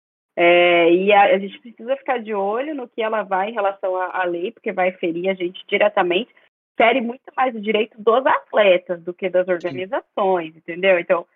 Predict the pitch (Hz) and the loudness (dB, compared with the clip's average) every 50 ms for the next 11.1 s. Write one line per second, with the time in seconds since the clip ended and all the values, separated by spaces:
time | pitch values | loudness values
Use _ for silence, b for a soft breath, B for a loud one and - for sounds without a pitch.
0 | _ _ _ _ - 202 190 - 214 208 208 220 226 247 240 240 226 240 - 175 | _ _ _ _ -8 -8 -6 -4 -4 -2 0 0 2 2 2 2 4 4 6 6
1 | 190 185 185 190 185 214 - - 247 233 214 202 196 196 190 - 180 175 - 180 | 6 6 6 4 2 -2 -6 -6 -4 0 2 4 2 2 2 -2 -6 -2 -2 -2
2 | 190 190 _ 202 185 185 196 196 185 180 180 - 180 175 180 _ - 220 196 196 | -2 -2 _ 0 2 4 6 6 4 4 2 -4 -10 -12 -12 _ -12 -6 -4 -4
3 | 196 262 294 _ 381 415 440 427 - _ 277 285 339 - - 370 349 349 302 277 | -4 -4 -8 _ -16 -16 -16 -16 -16 _ -16 -16 -16 -18 -20 -16 -14 -14 -14 -14
4 | _ _ - - - - 175 196 208 214 208 - _ _ _ _ - - 190 185 | _ _ -20 -10 -2 2 2 4 2 2 -2 -6 _ _ _ _ 0 2 2 2
5 | 185 185 _ - 190 190 233 277 - 381 - _ _ _ _ _ _ _ _ _ | 2 0 _ -2 0 0 0 0 -2 -6 -8 _ _ _ _ _ _ _ _ _
6 | _ _ 233 214 202 208 220 220 202 196 196 190 190 190 _ 202 185 180 180 175 | _ _ 2 4 4 4 4 2 -4 -8 -10 -10 -10 -12 _ -12 -12 -10 -10 -10
7 | 175 180 170 170 170 165 165 160 160 160 - _ 175 170 170 160 - - - 175 | -10 -10 -10 -10 -10 -10 -10 -10 -12 -14 -14 _ -10 -10 -8 -10 -10 -6 -2 0
8 | 175 180 190 190 190 185 175 175 175 165 170 165 160 165 165 165 165 175 - - | 0 0 0 -2 -4 -6 -4 -4 -6 -8 -8 -10 -8 -8 -10 -10 -10 -12 -18 -20
9 | - _ _ _ 170 160 160 156 160 175 180 202 208 _ 262 269 294 294 - - | -20 _ _ _ -12 -10 -10 -8 -8 -6 -6 -6 -6 _ -12 -16 -16 -16 -4 0
10 | 294 277 294 285 311 339 605 554 427 320 277 247 214 190 175 175 180 170 165 180 | 0 0 0 0 -6 -10 -6 -6 -6 -6 -6 -6 -4 -6 -6 -6 -10 -6 -4 -2
11 | 170 165 | -4 -4